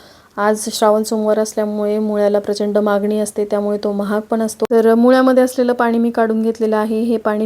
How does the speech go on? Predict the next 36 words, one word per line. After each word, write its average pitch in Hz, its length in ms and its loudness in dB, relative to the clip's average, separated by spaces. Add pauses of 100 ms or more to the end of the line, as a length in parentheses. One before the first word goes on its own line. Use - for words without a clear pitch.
फेकून 247 280 2
द्यायचं 226 360 0
नाही, 220 220 -2
ते 220 120 -2
तुम्ही 208 300 -2
कणिक 214 320 -2
भिजवण्यासाठी 208 560 0
वापरू 202 380 2
शकता. 208 400 -6 (200)
तर 247 80 4
पहा, 285 320 4
मुळा 277 400 6
तसं 277 280 2
खायला 247 340 -2
द्या 269 140 0
मुलांना, 247 400 -2
मुलं 233 320 0
खात 220 260 -2
नाहीत. 220 280 -2
मग 220 120 -2
मुळ्याचे 220 380 -2
पराठे 208 400 0
बनवले 208 420 0
तर 208 200 0 (100)
ते 214 80 0
त्यांना 208 300 -4
कळतही 214 480 0
नाही 214 160 -2
की 208 100 -6
कशाचे 196 380 -4
पराठे 190 380 -2
आहेत, 190 240 -6 (480)
कारण 220 200 2
मुळ्याची 226 680 0
चवच 226 480 0
मुळात 220 200 -2